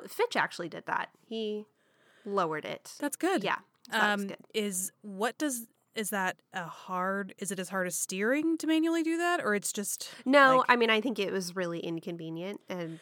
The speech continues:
Speaker 1: not
Speaker 2: Yeah,
Speaker 1: fun,
Speaker 2: okay.
Speaker 1: but no, I,
Speaker 2: Okay.
Speaker 1: it does not require these sustained,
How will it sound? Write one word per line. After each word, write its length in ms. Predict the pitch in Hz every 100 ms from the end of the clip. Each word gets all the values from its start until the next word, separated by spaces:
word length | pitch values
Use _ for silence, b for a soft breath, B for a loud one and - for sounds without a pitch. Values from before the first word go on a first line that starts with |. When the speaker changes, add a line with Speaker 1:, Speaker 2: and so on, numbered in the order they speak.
| -
Speaker 1:
not 220 | 185 165
Speaker 2:
Yeah, 100 | 175
Speaker 1:
fun, 220 | - 180 175
Speaker 2:
okay. 180 | 240 240
Speaker 1:
but 240 | 170 - 180
no, 100 | 165 - -
I, 160 | 202 196
Speaker 2:
Okay. 140 | 170 165 -
Speaker 1:
it 460 | 220 208 - 185 180
does 280 | 226 208 202
not 220 | 202 170
require 420 | 190 190 175 170
these 220 | 170 180
sustained, 760 | - 170 - 175 151 147 160